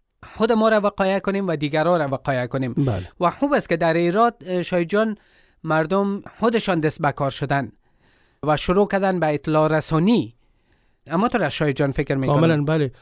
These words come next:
Speaker 2: و این بسیار مؤثر است در قسمت جلوگیری و انتشار این ویروس. و همچنان یگان کسا فکر می‌کنه که وقتی که مرا گرفت شاید ما زود بمرم، به اون شکل هم نیست.
Speaker 1: بله.
Speaker 2: و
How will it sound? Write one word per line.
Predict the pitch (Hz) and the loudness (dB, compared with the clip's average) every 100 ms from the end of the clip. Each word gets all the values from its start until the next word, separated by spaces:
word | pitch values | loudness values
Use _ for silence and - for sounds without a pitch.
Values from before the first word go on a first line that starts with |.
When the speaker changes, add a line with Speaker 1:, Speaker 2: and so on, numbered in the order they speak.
| _ - | _ -2
Speaker 2:
و | |
این | 170 180 | 0 0
بسیار | 160 196 196 | 0 2 2
مؤثر | 151 147 139 - 190 | 2 0 0 2 2
است | 143 | 2
در | 147 | -2
قسمت | - - 165 165 147 135 - - _ - | -2 -2 0 2 2 0 -10 -20 _ -14
جلوگیری | 131 147 139 127 165 185 | -4 0 0 0 2 4
و | 180 | 4
انتشار | 147 135 131 170 165 | 2 -2 -4 0 2
این | 165 151 - 175 143 | 2 0 0 0 2
ویروس. | 120 110 95 - - - _ _ | 0 0 -6 -12 -20 -20 _ _
و | 175 156 | -2 0
همچنان | 170 165 185 180 | 0 2 2 2
یگان | 160 156 190 | 2 2 2
کسا | - 160 202 190 | 2 2 2 2
فکر | - 190 196 | 2 0 2
می‌کنه | 190 185 190 | 2 2 0
که | 175 170 | 2 0
وقتی | - 151 | 0 -2
که | - | 0
مرا | 151 143 | 2 4
گرفت | 139 170 180 - - - _ _ - | 4 2 0 -4 -20 -20 _ _ -10
شاید | - 170 160 | 0 2 2
ما | 156 151 | 2 2
زود | 135 151 151 | 2 0 2
بمرم، | 170 160 127 98 123 _ _ | 2 2 0 -4 -8 _ _
به | 156 | 0
اون | 170 | 2
شکل | 185 165 165 | 2 0 0
هم | 143 | 2
نیست. | 139 107 - - | 0 -2 -10 -4
Speaker 1:
بله. | 156 131 107 | -2 -2 -2
Speaker 2:
و | 151 147 139 | 0 0 0